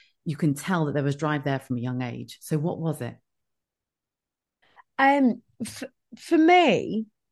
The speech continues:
Speaker 2: I was really self-aware from a very young age. And I think self-awareness isn't something that everybody's <laughs> blessed with. Like, this opportunity, like,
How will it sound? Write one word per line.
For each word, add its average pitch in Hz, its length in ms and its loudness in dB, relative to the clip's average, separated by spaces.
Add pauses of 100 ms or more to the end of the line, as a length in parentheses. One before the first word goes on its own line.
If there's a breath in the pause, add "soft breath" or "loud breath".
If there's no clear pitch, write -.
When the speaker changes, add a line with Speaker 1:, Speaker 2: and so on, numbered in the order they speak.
(300)
Speaker 2:
I 262 160 4
was 330 200 4
really 277 260 2
self-aware 208 640 0
from 190 180 -6
a 175 40 -8
very 170 220 -4
young 165 340 -2
age. 135 640 -10 (400 soft breath)
And 208 200 2
I 214 100 -2 (120)
think 247 200 0
self-awareness 247 1200 0
isn't 254 300 -4
something 220 540 -4
that 190 160 -2
everybody's 190 560 -2
<laughs> - 0 -
blessed - 500 -6
with. 151 220 -12 (460 loud breath)
Like, 214 240 0
this 226 260 2 (260)
opportunity, 247 800 -2
like, 226 240 -2